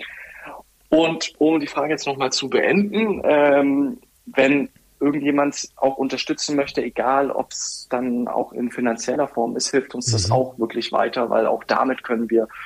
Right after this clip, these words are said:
Speaker 1: ähm, unsere Vision weiter nach außen
Speaker 2: Mhm.
Speaker 1: tragen, neue Formate entwickeln und auch wirklich Kinder, die sonst keine Chance hätten, die Teilnahme am Camp ermöglichen.
Speaker 2: Ja, super.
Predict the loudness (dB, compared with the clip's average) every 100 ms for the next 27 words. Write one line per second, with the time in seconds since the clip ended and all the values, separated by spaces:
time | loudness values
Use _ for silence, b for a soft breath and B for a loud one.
0 | B B B 0 2 2 0 -2 -4 0
1 | 2 2 2 4 4 2 0 -2 0 0
2 | 2 0 0 2 4 6 6 6 4 2
3 | 0 2 0 0 -6 -4 -6 -4 -2 0
4 | -2 -2 -2 -2 0 0 -2 B B B
5 | B 0 4 6 4 2 2 0 0 0
6 | 2 2 2 0 0 -2 -2 -8 -8 -4
7 | -2 0 -2 -2 -6 -8 -4 -4 -4 -6
8 | -6 -6 -8 -4 0 0 0 -4 -12 _
9 | -6 -6 -4 -6 -8